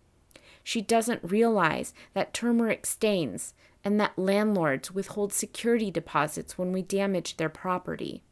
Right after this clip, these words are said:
She doesn't know these things because it's not her responsibility to carry the burdens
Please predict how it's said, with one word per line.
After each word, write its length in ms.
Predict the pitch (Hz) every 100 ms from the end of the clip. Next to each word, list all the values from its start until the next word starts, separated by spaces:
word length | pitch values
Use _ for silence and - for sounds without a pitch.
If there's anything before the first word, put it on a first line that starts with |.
| _ _ _ - - _ _ _ _ - _ _
She 200 | - -
doesn't 320 | 208 220 220 196
know 360 | 196 202 220
these 260 | 208 175 -
things 580 | - - - - - - _ _ _ _ _ _ _ -
because 380 | - 208 202
it's 220 | 208 - 190
not 580 | 185 202 156 - - - _ _ _ -
her 200 | 202 190
responsibility 1400 | 185 - - 185 180 - 165 - 202 196 175 - - - _ _ _ _ _
to 100 | 196
carry 420 | - - 196 202
the 140 | 185 165
burdens 800 | - 185 190 135 90 - -